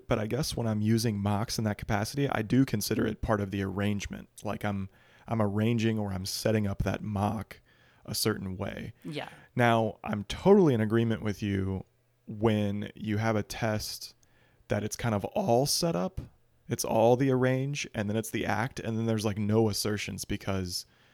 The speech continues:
Speaker 1: the assertions are built into the mock's behavior, right?
Speaker 2: Yeah.
Speaker 1: Like, especially for void methods, if you wanna determine if they perform their action correctly,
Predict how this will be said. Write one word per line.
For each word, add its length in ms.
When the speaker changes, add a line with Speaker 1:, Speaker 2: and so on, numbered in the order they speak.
Speaker 1:
the 120
assertions 560
are 140
built 340
into 200
the 80
mock's 440
behavior, 800
right? 300
Speaker 2:
Yeah. 320
Speaker 1:
Like, 120
especially 420
for 140
void 420
methods, 420
if 100
you 140
wanna 380
determine 440
if 120
they 160
perform 480
their 120
action 360
correctly, 420